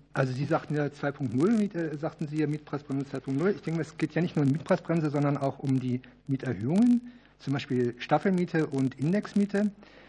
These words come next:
Einheit der Rechtsordnung, ähm,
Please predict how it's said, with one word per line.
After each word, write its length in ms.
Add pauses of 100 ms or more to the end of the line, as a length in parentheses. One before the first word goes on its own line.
(1200)
Einheit 280
der 100
Rechtsordnung, 800 (420)
ähm, 400